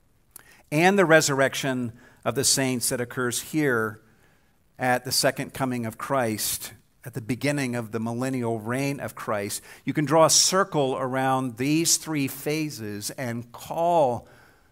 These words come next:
them the first resurrection, which is the resurrection of the righteous. How do we know that this first resurrection entails the raising of the righteous? Well, John says here in verse six, "Blessed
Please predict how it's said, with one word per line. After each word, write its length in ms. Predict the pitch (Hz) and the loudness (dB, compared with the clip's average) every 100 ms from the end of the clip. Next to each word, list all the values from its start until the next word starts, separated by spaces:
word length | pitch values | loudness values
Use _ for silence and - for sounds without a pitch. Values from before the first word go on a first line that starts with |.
| _ _ _ - | _ _ _ -8
them 400 | 123 127 123 127 - | -2 0 -2 -6 -8
the 300 | 113 127 120 | -2 -2 -2
first 680 | - - 165 156 131 - | -8 -4 0 0 -2 -6
resurrection, 920 | 156 117 123 110 117 - 127 101 87 98 _ _ - | -6 -4 -4 -4 -4 -6 -6 -8 -12 -18 _ _ -4
which 280 | 131 127 143 | -2 0 0
is 280 | 139 147 | 0 0
the 100 | 175 | -4
resurrection 760 | 135 110 127 127 95 - 123 113 | -4 -4 -4 -4 -6 -6 -8 -6
of 260 | 107 98 | -8 -10
the 120 | 101 104 | -10 -8
righteous. 960 | 120 185 - - 101 - - - - _ _ _ _ _ _ _ _ | -6 -6 -4 -6 -2 0 0 0 -4 _ _ _ _ _ _ _ _
How 120 | 147 | 0
do 80 | 160 | 2
we 180 | 156 143 | 2 2
know 320 | 135 131 151 | 4 4 4
that 180 | 175 143 | 2 -2
this 180 | 131 - | -2 -2
first 300 | 143 139 139 | -2 -4 -2
resurrection 640 | 131 123 127 131 - 135 | -2 -2 -2 -2 -4 -6
entails 880 | 131 117 - 127 127 120 170 - - - _ _ _ _ _ _ | -6 -10 -6 -4 -2 -2 -2 -4 -6 -14 _ _ _ _ _ _
the 180 | 131 123 | 0 2
raising 560 | 117 127 143 131 156 147 | 4 4 4 2 2 0
of 120 | 120 | 0
the 100 | 113 | 0
righteous? 600 | 117 131 - 196 190 - | 2 0 0 0 0 -2
Well, 120 | 120 | -6
John 340 | 117 127 156 | -2 0 0
says 300 | 156 175 170 | 0 0 0
here 140 | 170 165 | 0 -2
in 100 | 143 | 0
verse 200 | 151 - | 0 0
six, 380 | 196 180 165 127 | 2 2 0 -6
"Blessed 720 | 110 127 143 147 175 185 | -6 -2 -2 -2 -4 -4